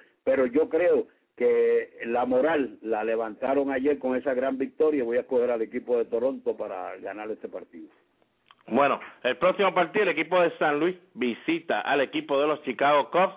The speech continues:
Speaker 2: Señores, el béisbol no se puede predecir, pero los números, Palillo, casi nunca nos mienten. Y definitivamente ese equipo de los Rancheros de Texas, Palillo, tú lo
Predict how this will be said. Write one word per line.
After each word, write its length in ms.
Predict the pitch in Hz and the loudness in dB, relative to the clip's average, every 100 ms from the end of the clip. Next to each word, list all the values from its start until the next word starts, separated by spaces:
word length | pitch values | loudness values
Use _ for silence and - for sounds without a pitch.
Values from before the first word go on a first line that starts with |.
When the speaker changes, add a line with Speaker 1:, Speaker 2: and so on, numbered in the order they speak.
| - - - - | -16 -20 -18 -8
Speaker 2:
Señores, 460 | 131 151 165 120 - | -2 2 2 2 -2
el 160 | 127 131 | -4 -2
béisbol 360 | 127 147 156 135 | 0 0 0 0
no 160 | 143 | -2
se 160 | 147 135 | -2 -4
puede 420 | 127 135 139 131 | 0 0 2 0
predecir, 600 | 123 117 104 90 101 85 _ - _ _ | -2 -2 -2 -4 -8 -10 _ -20 _ _
pero 340 | 143 143 117 82 - _ _ _ - | 2 2 2 -2 -12 _ _ _ -6
los 200 | 107 107 | -2 -2
números, 500 | 123 165 160 123 110 | 0 0 2 2 2
Palillo, 500 | 110 120 139 104 - _ _ - | 0 0 0 -4 -10 _ _ -4
casi 340 | 123 135 160 131 | -2 0 0 0
nunca 400 | 135 143 147 131 | 0 0 -2 -2
nos 240 | 107 87 | -2 -4
mienten. 560 | 98 110 117 98 92 - - - | -2 0 0 -4 -10 -16 -20 -4
Y 80 | 143 | 2
definitivamente 920 | 151 139 139 123 151 151 147 151 127 | 2 2 -2 0 2 2 2 0 -2
ese 120 | 147 | -2
equipo 380 | 147 156 151 151 | -2 -2 0 2
de 60 | 143 | 2
los 100 | 127 | 2
Rancheros 440 | 120 104 135 147 | -2 0 2 2
de 120 | 135 | 0
Texas, 420 | 113 143 131 117 101 | 0 0 0 -2 -2
Palillo, 380 | 107 131 104 - - - - | 0 0 -2 -4 -12 -20 -2
tú 200 | 131 151 | 2 4
lo 240 | 135 113 | 2 0